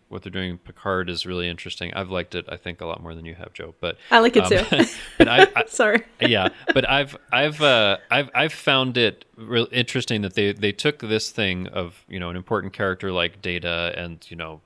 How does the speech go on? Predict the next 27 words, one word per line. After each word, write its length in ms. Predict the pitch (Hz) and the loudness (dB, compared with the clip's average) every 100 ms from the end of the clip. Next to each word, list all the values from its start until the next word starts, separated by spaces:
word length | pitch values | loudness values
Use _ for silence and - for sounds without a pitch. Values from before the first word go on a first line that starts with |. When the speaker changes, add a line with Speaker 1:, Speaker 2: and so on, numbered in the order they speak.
| - | -14
Speaker 1:
B 100 | 92 | -14
four 360 | - 95 90 | -6 -4 -2
and 80 | 90 | -4
all 80 | 87 | -2
that 180 | 87 - | -4 -4
kind 160 | 95 | -6
of 100 | 90 | -6
stuff, 320 | - 90 85 _ - - - | -4 -2 -2 _ -20 -18 -8
and 140 | 98 | -6
they're 80 | 98 | -4
putting 300 | - 135 113 | -2 0 0
it 80 | - | -2
forward 420 | - 113 101 95 | 0 0 2 -2
in 160 | 90 | -4
kind 220 | 90 104 90 | -6 -8 -8
of 80 | |
a 20 | 85 | -8
different 380 | - - 92 | -10 -10 -12
kind 280 | - 90 90 | -10 -8 -8
of 80 | 120 | -8
story 440 | - 160 165 185 | -8 -6 -6 -6
that 160 | 147 - | -8 -8
we're 100 | 95 | -8
seeing 320 | - 110 98 | -6 -6 -4
unfold 520 | 92 90 95 90 90 | -6 -6 -4 -4 -4
and 140 | 90 85 | -8 -10
how, 540 | - 95 90 90 90 | -12 -8 -4 -4 -6